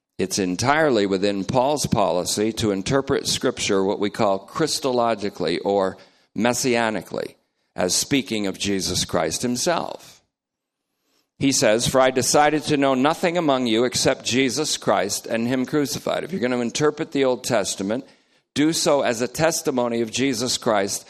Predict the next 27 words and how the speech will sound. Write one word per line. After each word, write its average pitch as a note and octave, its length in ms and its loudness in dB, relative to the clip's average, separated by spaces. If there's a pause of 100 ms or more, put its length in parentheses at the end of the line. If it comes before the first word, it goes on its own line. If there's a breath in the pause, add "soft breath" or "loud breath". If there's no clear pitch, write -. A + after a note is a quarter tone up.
(340 soft breath)
him A#2 200 -2
crucified, A2 800 0
buried, A2 420 2
raised, G2 600 0 (480)
and G2+ 100 -2
exalted. A#2+ 580 0 (520)
'Cause G#2+ 180 -4
that's C3 280 2
the A2 140 0
whole A2+ 920 0 (480)
Old G#2+ 540 2 (420)
Testament, - 920 -4 (560)
the G2 80 -6
testimony G#2 1000 -2 (480)
of G#2 180 -4
Jesus A2+ 500 0
Christ. - 600 0 (280 soft breath)
He C3+ 100 -2
said D3+ 300 2
to C#3 80 -4
the B2+ 120 2
religious C3 500 4
people C3 360 2
of A2+ 80 2
his A2 140 0
own D3 240 2
time, A2+ 480 0